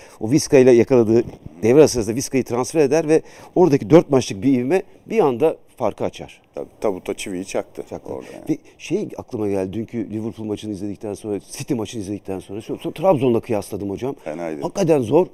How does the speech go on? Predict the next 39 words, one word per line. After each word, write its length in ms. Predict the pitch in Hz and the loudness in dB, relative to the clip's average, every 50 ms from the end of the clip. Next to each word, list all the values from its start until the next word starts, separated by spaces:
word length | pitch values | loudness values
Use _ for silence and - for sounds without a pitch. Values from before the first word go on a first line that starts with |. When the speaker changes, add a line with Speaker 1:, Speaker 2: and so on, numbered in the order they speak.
| - _ _ - - - - - | -14 _ _ -20 -20 -20 -18 -10
Speaker 1:
Zor 280 | 101 107 143 170 196 | -4 0 2 2 2
şey. 180 | 156 - 160 147 - - - _ - - _ | 0 -2 -2 -4 -4 -6 -20 _ -20 -20 _
Speaker 2:
Çok 160 | - - - - - | -12 -12 -12 -12 -12
zor. 280 | - - 80 - - - - | -14 -16 -16 -16 -18 -16 -4
Speaker 1:
Çok 220 | - 165 202 143 | 2 4 4 6
zor 140 | 143 214 214 | 8 8 8
işler 260 | 170 131 117 143 139 127 | 6 6 4 4 4 4
son 240 | - - 156 123 | 6 4 4 4
maçta 280 | 139 143 120 - - 160 | 6 4 4 4 4 2
oluyor 140 | 143 139 120 | 4 4 2
hocam. 200 | 131 170 185 135 | 4 2 2 2
İki 100 | 104 - | 2 -4
sıfır 240 | - - - 180 156 | -6 -6 -2 -2 0
mağlup 360 | 127 127 117 120 131 - - | 0 0 0 0 0 -2 -2
da 80 | 226 190 - - - 131 113 - | -2 -4 -4 -4 -12 -12 -8 -6
Aston 380 | 110 104 - - 117 117 113 | -8 -8 -8 -10 -10 -8 -8
Villa'ya. 320 | 107 107 101 92 90 92 95 _ _ - | -8 -8 -8 -10 -12 -14 -16 _ _ -14
Bitti 240 | - - - - - | -14 -14 -8 -4 -2
yani. 320 | 349 370 330 208 135 92 - - _ _ _ _ _ _ _ _ _ _ _ _ _ _ _ _ _ - | 0 0 0 0 -2 -4 -6 -12 _ _ _ _ _ _ _ _ _ _ _ _ _ _ _ _ _ -12
Speaker 2:
Hocam, 220 | 85 92 104 113 | -10 -8 -6 -6
Speaker 1:
Üçüncü 180 | 104 92 87 98 | -6 -6 -4 -4
yeri 100 | 113 110 | -4 -4
Speaker 2:
yetmiş 280 | 101 110 135 135 117 104 | -4 -4 -4 -4 -2 -2
beşinci 280 | 127 117 - 151 160 160 156 | -2 -2 -4 -6 -6 -4 -2
Speaker 1:
yani. 60 | 135 | -4
Speaker 2:
dakikada. 460 | 113 - - 95 87 95 123 165 196 _ _ _ - | -4 -2 -4 -4 -2 -2 -4 -6 -8 _ _ _ -2
Speaker 1:
Hayır, 120 | 160 156 | -2 0
Trabzon 420 | - 165 226 233 175 165 220 220 - - - - - - - | 4 6 6 6 6 6 2 2 0 -4 -10 -20 -20 -14 -6
hani 160 | 151 170 160 | -4 -4 -4
son 220 | - - 214 214 | 0 0 0 2
maçta 320 | 202 202 190 - 202 196 151 | 2 2 0 0 0 -4 -4
düşüşüne 260 | 175 - - 175 202 | -4 -6 -2 0 0
açıklıyorlar 540 | 190 185 - - - - 220 220 226 220 196 | 0 0 -4 -6 -2 0 2 2 2 2 2
ya. 160 | 160 143 120 | 2 2 2
Çok 160 | - 196 180 | 2 0 -2
Speaker 2:
Evet. 100 | - - | -2 -2
Speaker 1:
düşüş, 140 | 156 123 - | -10 -8 -4
çok 160 | - 156 123 | -4 -4 -4
düşüş. 120 | - - | -4 -8